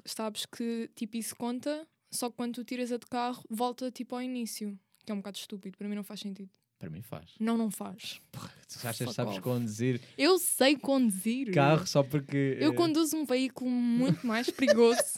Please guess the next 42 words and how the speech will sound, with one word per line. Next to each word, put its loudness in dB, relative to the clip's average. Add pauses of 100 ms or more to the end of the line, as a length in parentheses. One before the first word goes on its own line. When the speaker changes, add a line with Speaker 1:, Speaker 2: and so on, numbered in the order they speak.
(120)
Speaker 2:
<laughs> -18
Speaker 1:
que -2
tu. 8 (500)
Speaker 2:
Sim, -8
ok. -12
Speaker 1:
Eu -2
só 6
tive 2
dois 4
acidentes. -2 (680)
Só 0
caí 0
duas 0
vezes. -4 (880)
Speaker 2:
E -4
acho -4
que -20
foi -6
pouco. -16 (260)
Porque -6
Speaker 1:
Foi 4
Speaker 2:
se 0
Speaker 1:
bué 8
Speaker 2:
eu, 4
Speaker 1:
pouco 6
Speaker 2:
eu 4
Speaker 1:
em 2
Speaker 2:
cada 6
Speaker 1:
três 8
Speaker 2:
vez 6
Speaker 1:
anos 4
Speaker 2:
que -10
Speaker 1:
de 2
Speaker 2:
vejo 8
uma 4
Speaker 1:
carta. 4
Speaker 2:
moto, 0
apetece-me -2
Speaker 1:
Quatro. 0 (100)
Speaker 2:
dar-lhe -2
uma -2
castada. -8